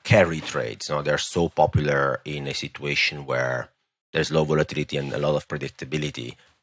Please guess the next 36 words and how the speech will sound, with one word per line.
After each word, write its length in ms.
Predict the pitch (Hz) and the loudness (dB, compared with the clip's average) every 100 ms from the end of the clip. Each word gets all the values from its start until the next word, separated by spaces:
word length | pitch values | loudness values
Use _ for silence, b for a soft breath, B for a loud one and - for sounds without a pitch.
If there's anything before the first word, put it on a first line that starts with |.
| _ | _
Well, 320 | 92 78 - - | 8 8 6 0
you 100 | 90 | 0
know, 100 | 80 | 0
credit 360 | - 90 85 | 4 4 4
spreads 360 | - - 80 76 | -2 4 4 4
are 80 | 76 | -2
a 60 | |
typical 400 | 78 78 87 - | -2 -4 -6 -8
carry 340 | - 98 113 - | -2 2 2 2
trade. 400 | - 64 58 62 | -2 -6 -6 -8
You 100 | 71 | -8
buy 360 | - 71 78 | -2 2 4
them, 400 | 110 76 76 120 - _ | 2 -2 -2 -6 -12 _
and 180 | 87 82 | -4 -2
then 180 | 76 76 | 0 -2
if 100 | 78 | -2
nothing 360 | 78 - - 117 | -2 -2 0 0
happens, 440 | 65 - 98 107 | -2 -6 -6 -6
you 80 | 73 | -6
just 460 | - 73 - - - _ _ _ | -4 -4 -4 -10 -20 _ _ _
cash 380 | - 98 - - | 2 4 4 0
in 200 | 80 82 | -2 -4
the 60 | 80 | -4
credit 380 | - 76 73 | 0 0 0
spread, 520 | - - 78 67 95 85 | -8 -2 0 0 -2 -4
basically, 560 | 71 73 117 - 185 | -4 -4 -8 -6 2
and 120 | 101 | 2
you 140 | 71 69 - | 2 -8 6
often 420 | 98 - 80 69 | 6 6 -2 -6
roll 360 | 71 85 82 69 | 2 4 4 0
down 400 | 71 73 71 69 | 0 0 0 -6
the 80 | |
curve 360 | 69 - 76 67 | -8 -4 -4 -4
as 120 | - | -8
well, 240 | 67 65 110 | -4 -2 -2
profitably. 880 | - 80 - 135 135 127 143 180 | 2 0 0 -8 -10 -10 -8 -8